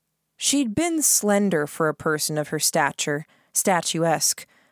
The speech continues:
and it had made me wonder to see the weight of her coat, the way it moved, and her strength in how she moved even as she wore it. Armor panels within the fabric, I suspected. Plates of steel or iron, to catch bullets perhaps, if not simply for effect.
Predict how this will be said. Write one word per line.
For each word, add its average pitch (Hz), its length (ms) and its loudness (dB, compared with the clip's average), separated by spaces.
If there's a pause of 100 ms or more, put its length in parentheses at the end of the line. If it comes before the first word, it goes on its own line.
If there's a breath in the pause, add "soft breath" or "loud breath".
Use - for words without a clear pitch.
(180 soft breath)
and 190 120 2
it 196 80 0
had 202 140 0
made 226 280 2
me 196 140 2
wonder 175 480 0
to - 140 -4
see 170 200 0
the 151 120 -2
weight 165 420 -2
of 139 80 -6
her 151 120 -2
coat, - 460 -2 (300 loud breath)
the 185 80 0
way 170 200 2
it 156 80 -2
moved, 170 640 0
and 156 200 -2
her 151 100 -8
strength 202 560 0
in 156 80 -2
how 165 180 0
she 160 220 -2
moved 160 420 -2
even 156 240 -2
as 160 120 -2
she - 180 -2
wore 156 340 0
it. - 240 -6 (880)
Armor 233 320 4
panels 156 540 -2
within 180 240 0
the 175 60 0
fabric, 175 520 0
I 151 80 2
suspected. 156 680 -2 (640)
Plates 233 420 0
of 170 80 0
steel 202 440 2
or 156 220 2
iron, 147 580 2
to - 120 -2
catch - 340 -2
bullets 196 380 2
perhaps, 156 560 -2
if 165 140 -4
not 156 260 0
simply 170 400 0
for 147 240 -2
effect. - 640 -4